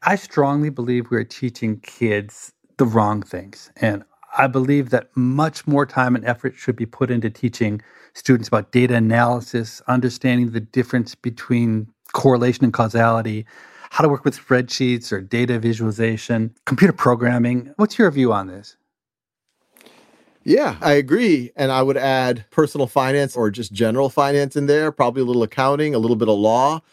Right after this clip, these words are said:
Speaker 2: I will say as someone who, I love calculus. I teach calculus. I've made hundreds of videos <laughs> on calculus.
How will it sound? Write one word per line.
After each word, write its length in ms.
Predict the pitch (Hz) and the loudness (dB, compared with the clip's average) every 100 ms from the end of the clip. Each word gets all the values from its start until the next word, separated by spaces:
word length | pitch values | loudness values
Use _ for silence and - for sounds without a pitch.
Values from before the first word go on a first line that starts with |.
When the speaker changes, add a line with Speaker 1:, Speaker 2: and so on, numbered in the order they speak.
| _ | _
Speaker 2:
I 180 | - 139 | 0 0
will 160 | 143 135 | 0 0
say 200 | 151 135 | 0 0
as 100 | 127 | 0
someone 300 | 151 147 139 | 0 0 0
who, 260 | 139 127 - _ - | 0 0 -4 _ -2
I 120 | 120 | 2
love 340 | 127 170 196 | 4 4 2
calculus. 680 | - 196 226 143 101 85 - | 0 0 0 -2 -2 -6 -10
I 100 | 104 | -8
teach 320 | 113 233 240 | -4 -2 -2
calculus. 420 | - 139 120 120 110 | 0 0 0 -2 0
I've 120 | 113 | 0
made 180 | 123 113 | 0 0
hundreds 300 | 151 190 180 | 0 0 0
of 80 | |
videos 480 | 170 226 202 156 117 | 0 2 4 2 2
<laughs> 0 | |
on 120 | 165 151 | -2 0
calculus. 600 | - 233 226 147 131 | 0 0 2 2 2